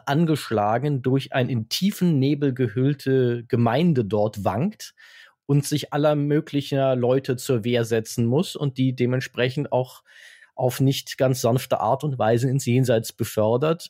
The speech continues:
und halt währenddessen immer wieder „Ellie, Ellie“ brüllt und irgendwann fängst du halt an, Ellies Schreie zu hören und folgst eigentlich nach Ton diesen Schreien, nach Sound.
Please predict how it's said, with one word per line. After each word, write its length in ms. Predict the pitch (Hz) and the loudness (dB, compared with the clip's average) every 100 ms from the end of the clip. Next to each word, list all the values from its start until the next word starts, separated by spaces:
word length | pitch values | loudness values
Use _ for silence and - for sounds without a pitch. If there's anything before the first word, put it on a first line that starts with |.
| _ | _
und 240 | 139 139 | -2 0
halt 300 | 123 131 131 120 | 0 0 0 0
währenddessen 640 | 131 131 123 131 - - | 0 0 0 -2 -2 -4
immer 340 | 135 151 131 139 | -2 0 0 0
wieder 340 | 131 127 - | 0 0 0
„Ellie, 420 | 139 147 156 143 123 | 0 0 0 -2 0
Ellie“ 320 | 131 160 160 | 0 0 -2
brüllt 540 | 131 110 135 180 208 139 | -4 0 2 2 -2 -6
und 120 | 127 | -4
irgendwann 420 | 139 160 147 139 | -2 -2 -2 -4
fängst 320 | - 143 - | -2 -4 -4
du 60 | 131 | -2
halt 220 | 123 - | -2 -2
an, 140 | 131 127 | -4 -2
Ellies 300 | 131 127 120 | 0 0 0
Schreie 460 | - - 107 151 160 | -2 -4 0 0 0
zu 200 | - 123 | -2 0
hören 280 | 120 139 135 | 2 0 -2
und 140 | 127 | -6
folgst 420 | - 143 151 - 131 | -2 0 0 -2 -2
eigentlich 360 | 139 131 127 | -2 -2 -2
nach 260 | 120 120 - - | 0 0 -4 -8
Ton 500 | - 175 123 127 - _ _ _ _ - | -2 2 2 0 -2 _ _ _ _ 0
diesen 340 | 139 131 123 107 | 2 2 0 -2
Schreien, 600 | - 131 131 98 92 101 | -2 0 0 0 -4 -2
nach 400 | 110 98 - - | -2 -4 -10 -14
Sound. 540 | - 139 104 95 - | -2 0 0 -4 -14